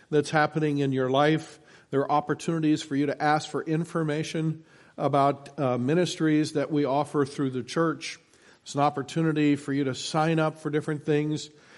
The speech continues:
There's, uh, one opportunity on the backside for you to respond in terms of if you're gonna make a decision to become a Christian today. And virtually every Sunday at our church, one or more people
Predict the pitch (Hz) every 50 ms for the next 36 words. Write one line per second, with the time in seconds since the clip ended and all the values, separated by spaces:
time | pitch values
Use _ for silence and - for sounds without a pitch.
0 | - - _ - 143 147 147 147 139 - - 135 - 160 139 131 127 127 120 123
1 | 147 170 170 160 156 156 160 156 147 - - 165 165 160 156 160 156 151 151 151
2 | 151 143 147 143 147 143 - - - 156 147 143 143 139 - - 143 143 143 147
3 | 143 139 127 127 127 120 - - - - 156 139 139 147 151 151 156 165 160 -
4 | - - - - - - - 151 139 131 - 156 160 165 160 160 147 135 139 139
5 | 143 143 143 143 139 - 143 147 135 - 147 135 143 139 139 139 139 143 139 -
6 | 135 147 151 151 147 - - 165 165 160 160 151 143 135 135 135 135 - - -
7 | - - _ _ - 156 135 147 143 143 156 156 156 156 156 - - 185 180 170
8 | - - 185 165 165 156 160 170 160 160 139 117 110 110 107 107 - - - -
9 | - - 135 131 151 160 160 - 156 165 160 160 160 165 160 151 160 175 160 160
10 | - 180 175 170 170 160 156 156 147 147 143 135 - - 139 131 123 123 117 -
11 | - - _ _ _ _ - _ _ - _ - - 123 147 180 196 190 180 170
12 | 170 170 175 165 165 - 156 143 143 156 139 135 135